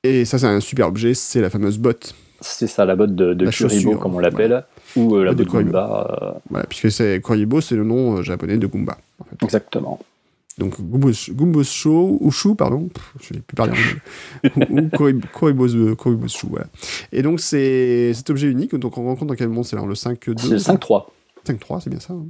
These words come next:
Speaker 1: Voilà, cinq trois, où en fait, donc, il y a le monde des nuages, alors qui commence sur Terre et qui après va dans les nuages.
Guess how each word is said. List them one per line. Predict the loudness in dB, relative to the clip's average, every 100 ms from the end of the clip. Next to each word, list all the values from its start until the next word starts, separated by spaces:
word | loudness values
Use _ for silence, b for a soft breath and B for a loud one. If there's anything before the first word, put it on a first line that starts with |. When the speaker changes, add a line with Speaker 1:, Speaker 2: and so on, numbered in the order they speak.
| _ B B B
Speaker 1:
Voilà, | -2 -2
cinq | -2 -2
trois, | -2 2 2 2
où | 2 0
en |
fait, | 2 -2
donc, | 0 -2 -2
il |
y |
a | -2
le | 0
monde | 2 4
des | 4
nuages, | 4 4 2
alors | 0
qui | -4
commence | -2 0
sur | 0 -2
Terre | 0 2
et | 0
qui | -2
après | -2 -2
va | 0
dans | -2
les | -2
nuages. | -2 -4 -4